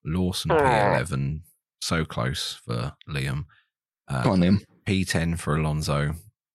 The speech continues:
Speaker 1: Yuki P nine, George P eight, Lewis P seven, Carlos P six, Perez P five, Charles P four, Lando P three,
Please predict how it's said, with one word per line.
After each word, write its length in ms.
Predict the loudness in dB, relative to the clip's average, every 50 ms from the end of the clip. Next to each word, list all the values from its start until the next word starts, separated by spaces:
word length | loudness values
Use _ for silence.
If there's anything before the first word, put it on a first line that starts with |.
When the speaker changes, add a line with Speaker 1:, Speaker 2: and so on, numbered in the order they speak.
| _ _ _ _ _ _ _ _ _ _ _ _ _
Speaker 1:
Yuki 520 | -2 0 0 0 0 -2 -2 -2 -2 -2 -2
P 240 | -4 -2 -2 0
nine, 440 | 0 0 2 2 2 2 2 0 0 -2
George 500 | 0 0 2 2 2 2 0 -2 -4 -6
P 180 | -4 -2 0 0
eight, 300 | 0 0 0 -2 -6 _ -6 -2
Lewis 440 | 0 2 2 2 0 0 -2 -6 -6
P 180 | -6 -6 -6
seven, 380 | -4 -4 -4 -4 -4 -4 -6 -4
Carlos 380 | -2 -2 -2 0 -2 -2 -6 -8 -8
P 260 | -8 -6 -6 -6 -6
six, 720 | -6 -6 -6 -6 -6 -6 _ _ -10 -6 -6 -4 -4 -6 -8 _ -18 -20 _ _ _ _ _ _ _ _ -4
Perez 480 | -2 0 2 2 2 0 0 -2 -4 -4
P 160 | -4 -4 -4
five, 680 | -2 -2 0 0 0 0 -2 -4 -6 -8 -8 -10 -10 -6
Charles 400 | -4 -2 -2 0 0 -2 -4 -4
P 140 | -6 -8
four, 500 | -6 -2 0 0 0 0 0 0 -2 -2 -2
Lando 440 | -2 -2 0 0 0 0 0 -2 -2
P 160 | -4 -4 -6
three, 480 | -6 -4 -2 -2 -2 -2 -2 -4 -6